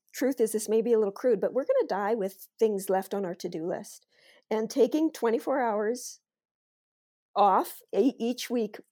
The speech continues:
gets you practiced for that, that it can be left. The laundry can wait. Stuff can wait. I don't have to be busy all the time. And then just filling that day with things that I enjoy.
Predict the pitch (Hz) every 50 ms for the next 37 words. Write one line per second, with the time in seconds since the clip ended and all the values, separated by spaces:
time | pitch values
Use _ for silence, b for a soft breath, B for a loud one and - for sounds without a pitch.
0 | _ _ _ - 320 330 - 349 339 - - 311 - - 240 170 170 - - 180
1 | 196 - - - - 160 147 135 101 98 - - - B 403 539 554 523 440 B
2 | B - - - 320 240 240 240 247 - 269 277 - - 311 302 311 302 277 269
3 | 370 - - - - - _ - _ _ _ _ _ _ _ _ _ _ _ 233
4 | 233 240 240 285 320 403 403 403 - - 240 285 311 277 202 202 269 - - -
5 | - _ _ - - - 254 320 359 - _ - 294 285 302 294 233 190 233 269
6 | - - _ - _ _ _ _ _ _ _ _ _ _ _ - 240 247 262 269
7 | 302 311 - 185 208 226 220 - 220 262 202 202 190 190 190 196 190 180 196 196
8 | 196 - - 196 208 190 185 170 - _ 208 214 220 226 226 254 262 - - -
9 | 311 311 311 294 254 196 185 - 202 202 208 180 185 - _ - 196 208 214 208
10 | 208 170 160 - _ - 175 170 160 151 156 - 113 113 - -